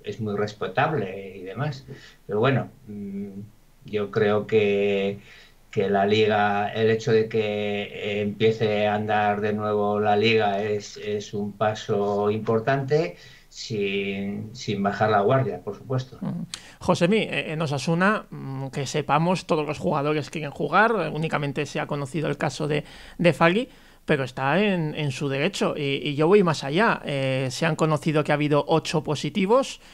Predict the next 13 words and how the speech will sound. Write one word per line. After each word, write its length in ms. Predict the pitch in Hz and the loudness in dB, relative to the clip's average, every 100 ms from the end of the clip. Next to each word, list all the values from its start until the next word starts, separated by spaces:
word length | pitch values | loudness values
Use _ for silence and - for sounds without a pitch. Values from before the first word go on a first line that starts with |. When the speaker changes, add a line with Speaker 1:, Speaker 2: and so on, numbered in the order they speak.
| - - - | -20 -18 -6
Speaker 2:
Eh, 720 | 143 143 139 135 135 131 127 | -2 0 0 0 0 0 -2
se 140 | 127 | -2
mantiene 440 | 147 135 139 139 135 | -4 -4 -4 -2 0
la 520 | 135 131 131 131 131 | 2 2 2 2 0
privacidad 680 | 131 139 135 131 151 143 143 | 0 -2 -2 -4 -4 0 0
de 360 | - 151 139 135 | -2 -6 -4 -2
los, 280 | 139 135 - | -2 -4 -6
eh, 80 | |
jugadores. 500 | 131 147 139 143 175 | -6 -2 0 0 0
Evidentemente 600 | 175 156 147 147 160 165 | 2 0 0 -2 0 2
van 180 | 190 151 | 4 4
a 60 | 147 | 0
estar, 340 | 131 160 147 | 0 -2 -2